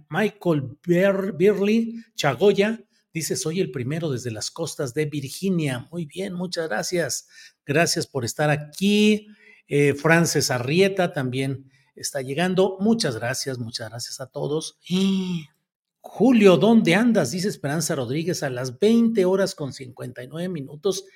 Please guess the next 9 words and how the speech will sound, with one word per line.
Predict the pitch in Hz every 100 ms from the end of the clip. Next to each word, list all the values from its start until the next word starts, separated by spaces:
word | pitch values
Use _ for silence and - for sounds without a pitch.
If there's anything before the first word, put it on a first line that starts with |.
| _ _ _
Empecé | 110 - - 143
puntualito | 147 156 139 120 127 - 220 233 -
a | 113
las | 104 117
nueve | 143 185 233 233 214 220 - 147
de | 175
la | 170 160
noche". | 160 151 151 151 123 104 _ _ - - - - -
Bueno, | 139 170 185 185 180 -